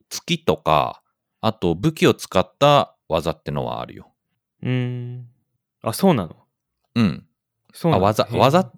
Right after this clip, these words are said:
Speaker 1: 違う、技じゃないな。えー、突きを、だから結局された時の返しと、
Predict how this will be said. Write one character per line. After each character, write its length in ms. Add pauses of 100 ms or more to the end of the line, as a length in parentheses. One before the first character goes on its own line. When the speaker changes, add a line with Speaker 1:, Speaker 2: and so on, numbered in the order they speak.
(340)
Speaker 1:
違 60 (100)
う、 40
技 280
じ 80
ゃ 60
な 140
い 40
な。 180 (460)
え 300
ー、 40
突 160
き 200
を、 280
だ 80
か 100
ら 60
結 180
局 120
さ 220
れ 120
た 220
時 380
の 380 (500)
返 260
し 400 (120)
と、 280